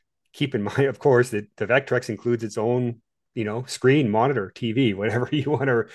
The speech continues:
you know, back then people thought of connecting these things to their T V, but maybe it was too much for people to, the typical average consumer to wrap their head around that, that what this actually was, right? Because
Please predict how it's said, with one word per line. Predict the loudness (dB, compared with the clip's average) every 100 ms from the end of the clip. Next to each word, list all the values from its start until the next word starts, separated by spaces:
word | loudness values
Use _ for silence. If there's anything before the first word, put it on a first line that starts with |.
| -8
you | -4
know, | -2
back | 4 2 4
then | 2 2 0 -6 _
people | -4 -2
thought | 0 0 0
of | -6
connecting | -8 -8 -6
these | -8 -8
things | -10 -10
to | -10
their | -10
T | -10 -8
V, | -6 -6
but | -8 -10 -20 _
maybe | 4 6 6
it | 2
was | 0
too | -2 -2
much | -2 -4
for | -8
people | -10 -8 -6 -6
to, | -6 -8 -10 _
the | -12
typical | -6 -2 -2 -2 -6 -6
average | -4 -4 -4
consumer | -6 -10 -8 -6 -6
to | -6
wrap | -6 -6
their | -8
head | -4 -4
around | -4 -8 -14 -20 _ -6
that, | -4 0
that | 0
what | 0 0
this | 0 -2
actually | -2 -2 -4 -8 -8
was, | -4 -4 -4 -10 -20 -8
right? | -6
Because | -2 0